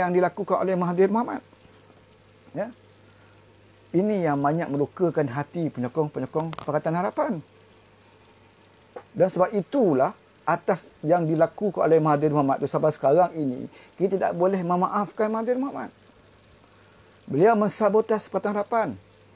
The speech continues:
Beliau yang mencemarkan nama baik Pakatan Harapan. Dan sebab itu, kita memberikan sokongan sebun-, sepenuhnya, ya, kepada Datuk Seri Anwar Ibrahim. Dan kita yakin bahawa tindakan Parti Keadilan Rakyat ini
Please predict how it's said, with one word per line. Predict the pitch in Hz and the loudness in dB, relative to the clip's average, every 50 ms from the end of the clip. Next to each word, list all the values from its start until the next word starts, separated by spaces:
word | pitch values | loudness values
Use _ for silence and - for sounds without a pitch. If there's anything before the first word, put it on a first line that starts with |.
| - - _ - - - - - - _ - - - - - | -20 -20 _ -20 -20 -20 -20 -20 -20 _ -20 -20 -16 -8 -4
Beliau | 104 117 143 185 214 226 240 240 233 | 0 4 6 6 6 6 6 6 4
yang | 233 208 196 196 | 4 2 0 0
mencemarkan | 196 - - 202 202 220 233 220 214 196 - 190 | 0 0 0 2 2 2 2 2 2 0 0 -2
nama | 190 185 190 196 190 | -2 -2 -2 -2 -2
baik | 180 190 190 - - | 0 0 -2 -2 -4
Pakatan | 170 165 - 185 180 | -8 -6 -6 -4 -4
Harapan. | 185 185 202 - 202 - 123 98 90 - - _ _ - - - - - - - - | -2 -2 -2 -2 -2 -4 -4 -6 -10 -14 -20 _ _ -20 -20 -20 -20 -20 -20 -16 -2
Dan | - 139 147 147 | 0 2 2 2
sebab | 135 - 147 143 - | 0 0 0 0 0
itu, | 160 151 - - 240 262 254 185 - - - - - | 0 -2 -4 -2 -2 0 0 0 -2 -4 -12 -20 -10
kita | - 147 135 - - 147 | -8 -8 -6 -2 -2 -2
memberikan | 143 135 127 131 131 131 117 - 127 120 | 0 0 0 -2 -2 -2 -2 -2 -2 -2
sokongan | - 135 - 147 151 165 185 208 226 240 254 240 - - - - - - - | -6 -4 0 0 0 2 2 2 2 2 0 -2 -6 -12 -20 -20 -20 -20 -20
sebun-, | - - - 175 170 151 143 151 151 165 165 170 - - - - | -8 0 2 2 2 2 0 -2 0 -2 -2 -4 -8 -12 -20 -20
sepenuhnya, | - - - 190 185 - 190 196 190 185 156 127 165 185 180 139 104 - - - - - - - | -6 -2 0 0 0 0 -2 -2 0 -2 -2 0 2 2 2 2 0 -4 -10 -20 -20 -20 -20 -8
ya, | - 170 214 247 - - - - - - - - - - - - - _ _ - _ _ _ - - - | -4 -4 -4 -4 -6 -10 -20 -20 -20 -20 -20 -20 -20 -20 -20 -20 -20 _ _ -20 _ _ _ -14 -10 -6
kepada | 147 123 151 147 151 156 | -2 0 2 4 4 4
Datuk | 147 139 131 - 151 135 - | 2 2 0 0 -2 -2 -2
Seri | - 131 139 | -2 0 0
Anwar | 127 127 131 127 120 | 0 0 -2 -2 -2
Ibrahim. | 117 123 123 131 127 120 110 113 - - - - | -2 -2 -2 0 -2 -2 -4 -6 -10 -18 -20 -10
Dan | - 123 131 135 123 | -6 -4 -2 -2 -2
kita | - 131 117 - - | -4 -4 -2 0 0
yakin | 131 123 131 139 - - 190 185 156 120 104 92 92 | 0 2 2 0 0 2 2 2 2 2 -2 -6 -8
bahawa | - 110 127 123 120 | -4 -2 0 0 0
tindakan | - 120 123 123 131 - - - 147 135 117 | 0 -2 -2 -2 -2 -2 -2 -2 -2 -2 -2
Parti | - - 117 - - 123 | -2 -2 -2 -2 -4 -4
Keadilan | - - 107 120 123 123 123 120 120 120 120 | -2 -2 -2 0 0 0 0 0 0 -2 -2
Rakyat | 113 123 123 131 147 151 147 - - - | -2 -2 0 2 2 2 2 0 -2 -2
ini | 165 175 180 170 185 233 | 0 2 2 2 2 0